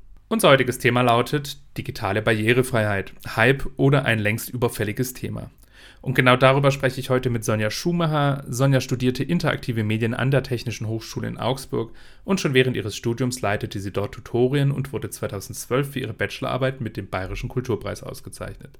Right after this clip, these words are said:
Sie arbeitete vier Jahre lang als Entwicklerin für die Süddeutsche D E und konzipierte und entwickelte dort interaktive Infografiken. Zweitausendvierzehn folgte dann die Umorientierung in Richtung User Experience Design.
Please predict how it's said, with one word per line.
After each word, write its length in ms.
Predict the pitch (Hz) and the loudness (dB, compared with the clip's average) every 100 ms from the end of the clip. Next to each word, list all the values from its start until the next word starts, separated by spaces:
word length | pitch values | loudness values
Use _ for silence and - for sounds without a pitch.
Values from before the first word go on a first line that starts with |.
| - - - - - - - | -20 -20 -20 -20 -20 -20 -16
Sie 200 | - 160 | -4 -2
arbeitete 420 | 160 165 151 147 | 0 0 -2 -4
vier 240 | 139 185 175 | -4 0 0
Jahre 220 | 147 139 | 2 2
lang 160 | 127 127 | 0 0
als 200 | 135 139 | -2 -2
Entwicklerin 520 | 117 117 110 110 110 | -4 -4 -4 -4 -6
für 100 | 104 | -8
die 80 | 101 | -8
Süddeutsche 460 | 104 110 107 - | -6 -6 -8 -8
D 80 | 104 | -10
E 320 | 98 139 175 180 - | -4 -4 -4 -6 -8
und 100 | 135 | -4
konzipierte 680 | 120 110 113 - 147 143 165 | -4 -6 -8 -4 -4 -2 -2
und 200 | 175 - | -2 -2
entwickelte 500 | 127 123 120 110 101 | -4 -4 -6 -6 -4
dort 280 | 107 127 131 | -2 -2 -2
interaktive 760 | 123 131 131 135 - 101 135 | -4 -4 -4 -6 -8 -8 -8
Infografiken. 840 | 139 107 - 95 71 - - - - - - - - - - - | -8 -8 -8 -12 -10 -10 -10 -12 -14 -20 -20 -20 -20 -20 -20 -2
Zweitausendvierzehn 640 | 160 156 147 139 160 151 | 2 2 0 -2 -4 -4
folgte 320 | 139 135 131 | 0 0 0
dann 160 | 123 113 | -2 -2
die 140 | 110 | -2
Umorientierung 840 | 185 170 139 143 139 139 139 131 143 | -2 -2 -2 0 0 0 0 2 0
in 180 | 156 147 | 0 0
Richtung 320 | 123 127 113 | -2 -2 -4
User 360 | 107 120 123 - | -2 0 0 -2
Experience 540 | - - 107 107 107 | -8 -4 -2 -2 -4
Design. 520 | 110 101 98 104 104 | -6 -4 -2 -4 -6